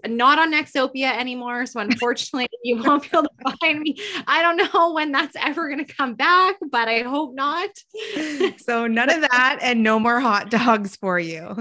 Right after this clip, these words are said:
Speaker 2: <laughs>
Speaker 1: No hot dogs. Yeah. <laughs> Yeah. I, that's actually funny how we just talked about how my husband got a hot dog. Yeah.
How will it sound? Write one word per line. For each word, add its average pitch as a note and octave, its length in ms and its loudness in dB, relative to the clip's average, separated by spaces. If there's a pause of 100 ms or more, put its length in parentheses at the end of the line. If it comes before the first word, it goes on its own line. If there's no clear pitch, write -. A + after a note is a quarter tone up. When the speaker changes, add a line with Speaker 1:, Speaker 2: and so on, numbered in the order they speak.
(100)
Speaker 2:
<laughs> - 40 -20 (180)
Speaker 1:
No D4 220 0
hot D#4+ 260 4
dogs. C#4+ 540 -2
Yeah. A#3+ 320 -2
<laughs> - 40 -14
Yeah. D4 220 -4
I, G3 320 -8 (460)
that's G#3 180 -8
actually G#3 280 -6
funny G3 220 -4
how F#3 120 -8
we F3 100 -6
just F3 180 -14
talked F3+ 220 -8
about - 140 -8
how G3 80 -10
my F3+ 100 -8
husband F3+ 320 -10
got D#3+ 120 -10
a G3+ 40 -12
hot A#3+ 240 -2
dog. F#3 320 -8
Yeah. G#3 240 0